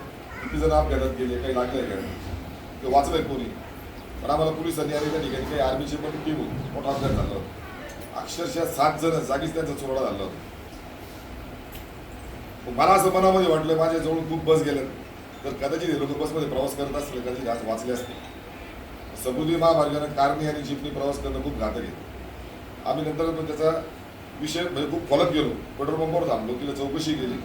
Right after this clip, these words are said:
आम्हाला चहा वगैरे सांगितलं. भाऊ आत्ताच ते पोरं चहा घेऊन गेले, देऊळगाव राजाचे होते, समृद्धीवर चढले. एकाचा वाढदिवस होता, उद्या शिर्डी जाऊन दर्शन घ्यायचं होतं, म्हणजे काल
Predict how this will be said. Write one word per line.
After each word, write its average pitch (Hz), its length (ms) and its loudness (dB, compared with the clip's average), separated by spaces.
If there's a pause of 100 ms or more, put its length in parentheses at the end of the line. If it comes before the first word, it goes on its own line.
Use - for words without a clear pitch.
आम्हाला 127 240 -4
चहा 143 220 2
वगैरे 135 220 0
सांगितलं. 95 480 -6 (200)
भाऊ 120 100 2 (160)
आत्ताच 135 240 -6
ते - 140 -8
पोरं 123 220 -4
चहा 135 200 2
घेऊन 107 180 -4
गेले, 101 180 -6 (760)
देऊळगाव 151 320 4
राजाचे 156 340 4
होते, 123 200 0 (100)
समृद्धीवर 151 460 2
चढले. 165 340 2 (640)
एकाचा 175 300 2
वाढदिवस 175 360 8
होता, 143 180 2
उद्या 151 260 2
शिर्डी 143 240 0
जाऊन 160 140 2
दर्शन 185 220 2
घ्यायचं 151 240 0
होतं, 135 100 -2
म्हणजे 123 180 -2
काल 131 200 4